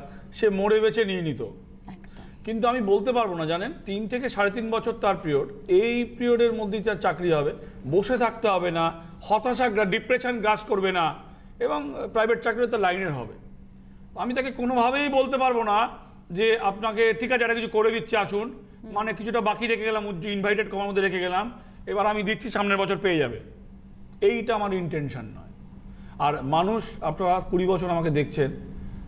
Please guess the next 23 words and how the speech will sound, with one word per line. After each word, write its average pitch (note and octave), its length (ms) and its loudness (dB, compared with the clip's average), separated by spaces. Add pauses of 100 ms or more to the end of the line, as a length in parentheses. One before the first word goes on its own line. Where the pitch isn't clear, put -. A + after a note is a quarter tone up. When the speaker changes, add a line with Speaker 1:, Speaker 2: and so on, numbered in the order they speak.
(380)
Speaker 1:
তো - 120 0
আমি D3+ 200 2 (100)
কি - 200 0
বলি, F3 400 4 (880)
কতটা E3 380 2
বলি, D#3+ 360 4 (140)
কাদের D3 300 4
জন্য D#3+ 240 4
বলি, D3+ 280 2
আপনারাই C3 420 2
ভালো A#2 240 0
জানেন। B2 280 0
এই C#3 160 0
নিয়ে C#3 200 2
আমার C3+ 200 -2 (540)
কোনো F#3+ 320 4
নিজের D3+ 280 4
সম্বন্ধে D3+ 520 2
কিছুই F#3+ 400 0
জাহির D#3 260 4
করবার D3+ 320 2
নেই, F3+ 160 0
এবং D#3 260 0